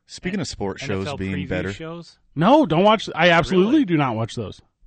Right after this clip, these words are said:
Speaker 3: I do not need Matthew Berry to tell me what to do. I finish in last place on my own.
Speaker 2: <laughs>
Speaker 3: And that's fantasy talk.
Speaker 1: Oh, my God. I'm so excited for the draft tonight.
Speaker 3: Where are you drafting? What position?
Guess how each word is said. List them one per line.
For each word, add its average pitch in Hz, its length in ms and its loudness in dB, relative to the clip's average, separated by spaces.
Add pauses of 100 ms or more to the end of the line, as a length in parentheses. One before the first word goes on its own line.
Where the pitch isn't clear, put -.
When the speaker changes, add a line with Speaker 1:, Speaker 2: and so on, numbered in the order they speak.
(300)
Speaker 3:
I 180 100 0
do 294 120 6
not 233 180 4
need 180 140 4
Matthew 151 360 4
Berry 135 440 2
to 139 100 -8
tell 147 140 -2
me 139 100 2
what 127 160 -2
to 127 80 -12
do. 165 140 2
I 202 140 4
finish 175 360 2
in 156 180 -2
last 156 300 2
place 170 240 2
on 165 80 4
my 131 220 2
own. 139 360 -2
Speaker 2:
<laughs> - 40 -20 (1500)
Speaker 3:
And 120 460 -2
that's 135 220 -4
fantasy 113 400 -6
talk. - 260 -12 (160)
Speaker 1:
Oh, 82 100 -14
my 80 120 -16
God. 80 180 -16
I'm 80 80 -18
so 80 200 -16
excited 82 360 -14
for 82 60 -18
the 78 80 -18
draft 80 260 -14
tonight. 80 840 -14
Speaker 3:
Where 151 100 4
are - 20 6
you 185 60 4
drafting? 151 340 4
What 139 120 2
position? 123 420 -6